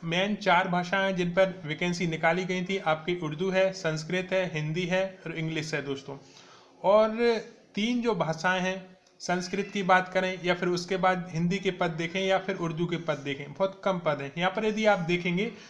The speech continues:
तो regional भाषा में पढ़ाई करने वाले छात्रों के लिए राहत की खबर है। अब classroom में शिक्षक अंग्रेजी में lecturer देंगे और सामने बैठे छात्र regional या मातृभाषा में live अनुवाद सुन सकेंगे Engineering,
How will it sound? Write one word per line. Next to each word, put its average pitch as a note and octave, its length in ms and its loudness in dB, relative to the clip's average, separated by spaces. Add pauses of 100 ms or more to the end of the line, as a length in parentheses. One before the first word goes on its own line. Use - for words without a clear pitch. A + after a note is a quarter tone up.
(140)
तो G3 80 2
regional F#3+ 360 2
भाषा G3+ 260 2
में F#3 100 -4
पढ़ाई F#3+ 220 2
करने F#3+ 260 0
वाले F#3 220 2
छात्रों E3+ 360 0
के F3+ 120 -2
लिए F3+ 180 0
राहत E3 280 0
की F#3 100 -4
खबर F3+ 300 0
है। F#3+ 80 2
अब F3 240 -2
classroom F#3 400 0
में F#3+ 100 -2
शिक्षक F#3 440 -4
अंग्रेजी F#3 520 -2
में F3+ 140 -2
lecturer F3 480 0
देंगे F3+ 280 -2
और F3+ 160 -4
सामने F3+ 360 0
बैठे F3+ 220 -2
छात्र F3 280 -2
regional F#3 380 -2
या F3 120 0
मातृभाषा E3+ 560 -2
में F3 140 -2
live E3 320 0
अनुवाद F3 340 0
सुन F3+ 260 -4
सकेंगे E3 360 -4
Engineering, F#3+ 680 -2